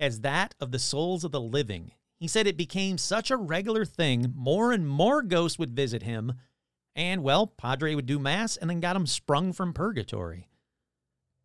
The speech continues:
I like the fa-, I like that one a lot because it had facts, it had names, it had dates, it all turned out to be true. Like, that's cool. I mean, I guess it's cool. It's kind of proving purgatory, which is kind of scary, but you know what I'm saying.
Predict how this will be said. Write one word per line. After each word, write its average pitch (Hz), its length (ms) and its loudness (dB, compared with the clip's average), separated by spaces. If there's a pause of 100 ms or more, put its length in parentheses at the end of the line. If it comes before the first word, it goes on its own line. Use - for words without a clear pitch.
(360)
I 139 100 -2
like 214 260 4
the - 80 -2
fa-, 156 200 2
I 175 120 6
like 190 260 6
that 135 140 2
one 131 100 2
a 113 60 2
lot 98 300 -2 (220)
because 139 280 0
it 131 80 -2
had 139 280 2 (340)
facts, 175 360 2
it 135 80 -2
had 123 140 2
names, 165 540 0
it 127 60 -6
had 107 240 -4
dates, 151 440 2
it 131 80 -4 (120)
all 156 240 6
turned 151 260 0
out 131 160 -2
to 135 60 -2
be 123 140 -2
true. 135 320 0
Like, 117 240 -4
that's 147 300 -2
cool. 107 480 -4 (360)
I 151 60 0
mean, 135 140 2
I 113 60 0
guess 123 260 0
it's 98 120 -10
cool. 110 280 -4
It's 131 140 -10
kind 135 240 -4
of - 100 -6
proving 117 360 -2
purgatory, 113 500 -4
which 101 120 -8
is 101 80 -10
kind 110 160 -6
of 101 60 -10
scary, 104 380 -8
but 147 320 -4
you 160 80 -2
know 120 80 -2
what 107 60 -6
I'm 92 100 -12
saying. 82 260 -12